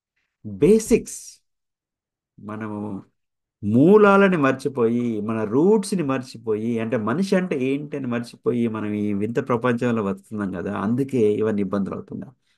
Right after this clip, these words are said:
రైట్? So, hope ఈ వీడియో మీకు కొంత ఉపయోగపడుతుందని, కొంతమందికి, ఆ, క్యాన్సర్ నుండి, బారి నుండి రక్షించగలుగుతారని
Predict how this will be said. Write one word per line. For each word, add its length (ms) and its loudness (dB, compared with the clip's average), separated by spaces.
రైట్? 220 -4
So, 300 6
hope 200 6
ఈ 260 4
వీడియో 380 4
మీకు 360 -2
కొంత 280 0
ఉపయోగపడుతుందని, 1200 0
కొంతమందికి, 920 -2
ఆ, 560 -4
క్యాన్సర్ 480 0
నుండి, 300 0
బారి 300 2
నుండి 200 -4
రక్షించగలుగుతారని 1300 -4